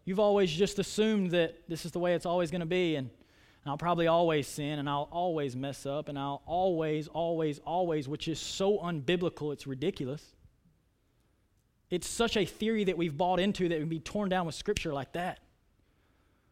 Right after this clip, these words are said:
But we've just bought into it. And we've never gotten up that day and said, "You know what, God? Today my goal is not to sin against you.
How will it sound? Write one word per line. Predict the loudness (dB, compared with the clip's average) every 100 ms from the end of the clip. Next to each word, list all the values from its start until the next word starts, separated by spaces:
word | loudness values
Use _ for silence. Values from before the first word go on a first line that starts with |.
| _ -6
But | -2
we've | 0
just | 0 -2 2
bought | 4 4
into | 4 2 -2
it. | -4 -10 _ _ _ _ -4
And | 2
we've | 4 4
never | 4 2
gotten | 4 4 4 0
up | -2 -2
that | -4
day | -2 0 -2
and | -4
said, | -4 -4 -2
"You |
know | -2 -2
what, | -2
God? | -4 -6 -12 _ _ _ _ _ _ _ _ -4
Today | 0 2
my | 2 0
goal | 2 2 2
is | 0
not | -6 -8 -10
to | -10
sin | -8 -8
against | -8 -10 -14 -16
you. | -18